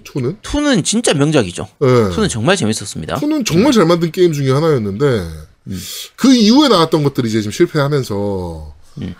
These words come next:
Speaker 1: 좀 유야무야 됐는데 이번에 리부트를 한번 페이블의 이름을 달고
Speaker 2: 네.
Speaker 1: 했으면 좋겠다. 뭐 개인적인 또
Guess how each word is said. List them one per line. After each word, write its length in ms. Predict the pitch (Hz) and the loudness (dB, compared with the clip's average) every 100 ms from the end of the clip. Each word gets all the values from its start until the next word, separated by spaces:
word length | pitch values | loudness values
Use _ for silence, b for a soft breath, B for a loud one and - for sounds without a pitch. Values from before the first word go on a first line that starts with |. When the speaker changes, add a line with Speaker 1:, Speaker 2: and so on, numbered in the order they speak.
| - | -12
Speaker 1:
좀 500 | - 107 98 95 95 - | -8 -6 -6 -10 -14 -12
유야무야 400 | 135 143 156 151 | 0 4 6 4
됐는데 400 | 131 117 120 170 | 4 0 0 2
이번에 240 | 175 131 135 | 2 2 0
리부트를 580 | 120 143 240 - 254 175 | 0 -2 0 2 4 2
한번 400 | 147 120 90 85 _ _ _ - | 2 -2 -4 -10 _ _ _ 0
페이블의 340 | 196 175 143 | 2 2 2
이름을 200 | 117 110 | 2 -2
달고 560 | 101 90 85 87 151 208 _ _ B B B - | -4 -6 -8 -8 -8 -10 _ _ B B B -8
Speaker 2:
네. 100 | 180 | -4
Speaker 1:
했으면 220 | 202 185 | -2 -2
좋겠다. 480 | - 165 - 123 - | -4 -4 -2 -4 -6
뭐 100 | 107 | -14
개인적인 640 | - 156 202 196 170 147 139 | 0 2 2 0 0 -2 -2
또 220 | 156 | -2